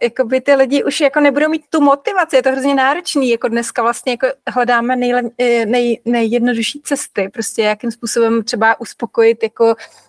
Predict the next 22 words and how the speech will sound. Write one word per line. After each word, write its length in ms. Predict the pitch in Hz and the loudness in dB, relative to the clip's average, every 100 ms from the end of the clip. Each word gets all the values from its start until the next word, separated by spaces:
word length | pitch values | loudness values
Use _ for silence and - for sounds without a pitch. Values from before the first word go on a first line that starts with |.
| _ - | _ 0
nějakou 340 | 240 226 233 | 0 2 0
potřebu 720 | 226 226 - 226 220 220 254 - | 0 -4 -4 -2 2 4 4 2
a, 420 | 226 214 214 208 208 208 220 226 | 0 0 0 0 -2 -2 -6 -4
a 100 | 214 | -2
máme 260 | 226 214 | 0 -2
třeba 180 | - 220 | -2 -2
potřebu 360 | 226 220 208 220 | -2 -4 -2 0
teda 200 | 226 214 | 0 0
toho 220 | 226 226 | 0 0
rodičovství, 640 | 220 220 - 226 - 254 | 0 -2 -4 -6 -4 -2
tak 160 | 254 247 - | -2 -4 2
proč 360 | 285 294 - | 2 2 -2
se 140 | - 226 | -2 -2
teda 260 | 226 220 | 0 0
jako 180 | 220 226 | 0 -2
tak 200 | 226 214 | -4 -2
zdlouhavě 600 | 202 214 226 233 196 196 | 0 2 2 0 0 -2
prostě 400 | 214 214 - 226 | -2 -6 -4 -2
jako 300 | 208 208 220 | 0 0 -2
hledat 360 | 220 220 220 214 | 0 0 0 -2
nějakýho 320 | 208 202 214 | -4 -2 -2
partnera? 480 | 214 214 233 214 | -2 -2 0 0